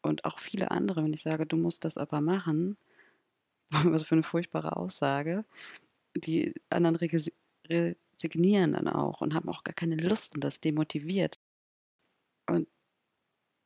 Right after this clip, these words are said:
ja, Wörter, die eher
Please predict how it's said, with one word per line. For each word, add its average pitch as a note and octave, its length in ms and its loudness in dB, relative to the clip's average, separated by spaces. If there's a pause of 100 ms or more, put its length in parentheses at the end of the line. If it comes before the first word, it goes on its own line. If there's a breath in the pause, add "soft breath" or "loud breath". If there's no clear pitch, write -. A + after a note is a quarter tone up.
(440)
ja, A#3+ 260 2 (460)
Wörter, F#3 400 2
die E3+ 400 -2 (200)
eher G2+ 440 4